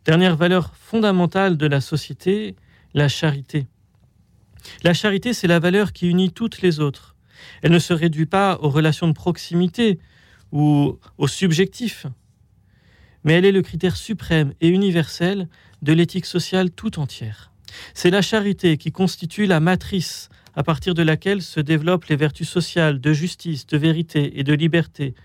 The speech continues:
dont je viens de parler. La charité les présuppose et elle les transcende chacune, et chacune trouve sa fin dans la charité.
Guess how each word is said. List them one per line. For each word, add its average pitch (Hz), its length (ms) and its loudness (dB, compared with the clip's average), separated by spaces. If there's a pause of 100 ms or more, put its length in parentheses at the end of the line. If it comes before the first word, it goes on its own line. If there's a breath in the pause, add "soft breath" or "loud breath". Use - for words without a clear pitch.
(240 soft breath)
dont 139 100 -2
je 127 100 -2
viens 131 200 0
de 127 60 -6
parler. 110 380 -10 (520)
La 147 80 2
charité 196 680 0 (160 soft breath)
les 156 140 2
présuppose 165 680 0
et 147 40 4
elle 160 140 4
les 175 100 2
transcende 165 600 -2
chacune, 139 640 -4 (760 soft breath)
et 147 100 2
chacune 220 520 0
trouve 233 300 -4
sa 151 220 -2
fin 175 500 -4
dans 160 220 0
la 151 100 0
charité. 127 580 -10